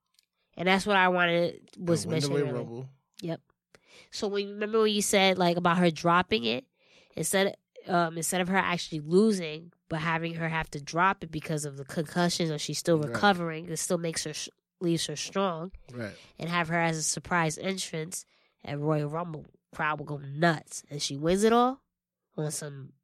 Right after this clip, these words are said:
Speaker 1: Becky three sixteen, Becky
Speaker 2: Becky eleven
Speaker 1: Cole,
Speaker 2: twelve.
Speaker 1: Becky Cold, Cold Lynch Austin. Like Stone Cold Steve Austin. I was trying to find something. But yeah.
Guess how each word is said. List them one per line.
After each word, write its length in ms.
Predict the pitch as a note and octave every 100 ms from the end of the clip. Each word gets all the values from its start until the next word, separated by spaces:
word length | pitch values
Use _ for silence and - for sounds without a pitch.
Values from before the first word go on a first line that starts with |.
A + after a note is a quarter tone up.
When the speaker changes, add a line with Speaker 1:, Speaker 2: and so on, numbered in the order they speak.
| -
Speaker 1:
Becky 340 | F3 F3+ F#3
three 240 | F3+ F#3
sixteen, 640 | F#3 - F3+ - G#3 G3+ G3+
Becky 560 | F3+ F#3 - F#3+ F#3 - _ _ -
Speaker 2:
Becky 220 | E3 F#3+
eleven 260 | F3+ F#3 F3
Speaker 1:
Cole, 100 | G#3
Speaker 2:
twelve. 300 | F#3 C3 - - -
Speaker 1:
Becky 300 | F#3 F#3+ G3+
Cold, 520 | - - G3 F#3+ F#3 - _ _ _ _ _ _ _ _ _ _ _ _ _ -
Cold 380 | - G3+ G3
Lynch 400 | F#3 F#3+ F3+ - -
Austin. 600 | F3+ F#3+ - G#3+ G#3+ G3+ _ _ _ _ _ - -
Like 240 | D#3 D3+ - _
Stone 280 | - - D#3
Cold 260 | - E3
Steve 240 | D#3+ F3 D#3+
Austin. 300 | D#3 D#3 -
I 80 | D3+
was 100 | D3
trying 200 | - C#3
to 60 | -
find 240 | C3 G#2
something. 440 | - B2+ - F#2+ - - - - -
But 120 | A3
yeah. 260 | C4+ G#3